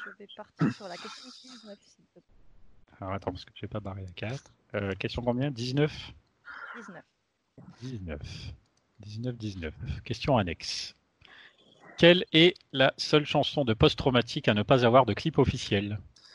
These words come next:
Speaker 1: Eh ben, c'est, euh, Hold It Together.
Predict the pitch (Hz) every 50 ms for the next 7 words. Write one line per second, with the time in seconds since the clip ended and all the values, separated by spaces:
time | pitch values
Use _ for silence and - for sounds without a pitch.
0 | - - _ _ _ _ _ _ _ _ _ _ _ _ - - - - _ _
1 | _ _ - 190 214 - - 185 185 190 190 - - - 208 190 190 185 185 185
2 | 185 185 185 185 190 190 196 - - - 190 190 185 185 180 175 185 190 - -
3 | - 202 202 190 - 220 214 - _ - 220 180 190 180 156 156 -